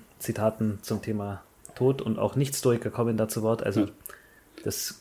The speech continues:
Speaker 1: gefällt mir zurzeit sehr gut, aber, äh, wechselt ja der, der Geschmack. Also mal ist das Lieblingsbuch das, mal das. Momentan ist es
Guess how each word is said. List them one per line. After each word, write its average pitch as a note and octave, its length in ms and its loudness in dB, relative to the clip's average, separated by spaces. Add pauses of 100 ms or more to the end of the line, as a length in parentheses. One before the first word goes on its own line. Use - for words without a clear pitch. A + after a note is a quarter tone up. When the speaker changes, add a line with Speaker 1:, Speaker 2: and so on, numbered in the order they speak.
Speaker 1:
gefällt E3 280 10
mir E3+ 120 12
zurzeit C#3 380 10
sehr C3 140 8
gut, A2+ 320 0
aber, D3+ 340 12
äh, C3 300 12 (420)
wechselt B2+ 320 4
ja G#2+ 220 4 (680)
der, G#2+ 260 2 (240)
der G#2+ 80 -2
Geschmack. G#2+ 380 -2
Also A2 180 0
mal G#2+ 220 2
ist G#2+ 140 -2
das A2+ 100 -4
Lieblingsbuch A#2 400 0
das, C3 220 0
mal A2 120 4
das. A#2+ 360 -2
Momentan B2+ 400 6
ist A2 160 0
es - 240 -6